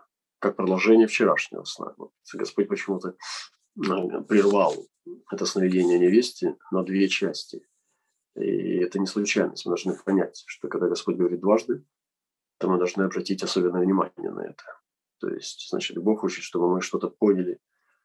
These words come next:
э, ну, как-то усиленным образом. Потому что, э, сегодня было показано продолжение этого сна. И, и человек, который это видел, увидел невесту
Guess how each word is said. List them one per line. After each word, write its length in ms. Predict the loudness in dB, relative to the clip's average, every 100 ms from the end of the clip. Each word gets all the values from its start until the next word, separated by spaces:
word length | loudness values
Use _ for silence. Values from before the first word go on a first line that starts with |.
| _ _ _ _ _ -8
э, 40 |
ну, 680 | -6 -4 -4 -4 -2 -2 -2
как-то 300 | -4 -4 -4
усиленным 500 | -2 2 4 6 4
образом. 480 | 2 0 -12 -14 -16 _ _ -10
Потому 240 | -6 -6
что, 320 | -6 -4 -4 -6 _ _ _ _ _
э, 180 | -10 -8
сегодня 400 | -4 2 4 4
было 120 | 2
показано 440 | -2 0 2 2 0
продолжение 640 | 0 2 4 4 2 -2
этого 220 | -10 -10 -10
сна. 380 | -8 -10 -10 -18 _ _ _ _ _ _
И, 100 | -6
и 640 | -4 -4 -4 -6 -8 -10 -10
человек, 260 | -6 -4 -4
который 380 | -4 -4 -2 -2
это 140 | 2
видел, 460 | 4 4 0 -4 _
увидел 220 | -2 2 4
невесту 600 | 6 4 2 -8 -16